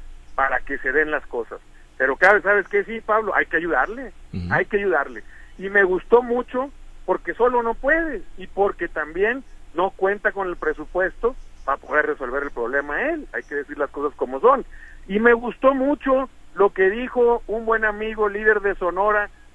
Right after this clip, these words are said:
Speaker 1: con respecto al trigo. Dijo, "Al sordo hay que gritarle". El presidente Andrés Manuel, le reconozco yo, es un luchador social.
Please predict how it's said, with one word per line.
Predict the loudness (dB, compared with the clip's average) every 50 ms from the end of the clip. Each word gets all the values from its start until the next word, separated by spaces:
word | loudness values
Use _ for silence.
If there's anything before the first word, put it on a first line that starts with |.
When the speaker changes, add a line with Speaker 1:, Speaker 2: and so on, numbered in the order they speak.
| -18 -12
Speaker 1:
con | -8 -6 -4
respecto | -4 -4 -4 -4 -6 -6 -6 -6 -6
al | -6 -6
trigo. | -4 -2 0 0 2 2 2
Dijo, | 0 0 -2 -4 -6 -8 -8 -10 -14 -20 -12 -6
"Al | -4 -4 -4 -4 -4 0
sordo | 4 6 6 6 6 4 2 0 0 0 -6 -16 -20 -20 -20 -20 -20 -20 -20 -20 -20 -20 -20 _ _ -20 -20 -8 0
hay | 2 2 2 2 0
que | -2 -2 -2 -2
gritarle". | -2 -2 -4 -6 -6 -6 -4 -2 -2 -2 -4 -6 -12 -18 -20 -20 -20 -20 -20 -20 -20 -20 -20 -20 -20 -20 -20 -20 -20 -20 -20 -20 -20 -20 -20 -20 -20 -20 -20 -20 -20 -8 2 4
El | 4 4 4
presidente | 4 2 2 2 2 0 0 2 2 2 0 -4 -4 -2 -2
Andrés | -2 -2 -2 -4 -4 -4
Manuel, | -6 -8 -6 -2 0 0 0 -2 -4 -8 -18 -20 -20 -20 -20 -10
le | -2 0 0 0
reconozco | 0 -2 -2 -2 -2 -4 -2 0 0 0 0 -2 -4 -6 -2 2
yo, | 4 4 4 2 0 -10 -18 -20 -20 -20 -6 0
es | 2 2 4 4 2
un | 0 0 2
luchador | 2 2 2 2 2 0 2 4 4 4 4 4 2 -4
social. | -8 -10 -10 -10 -12 -12 -12 -12 -12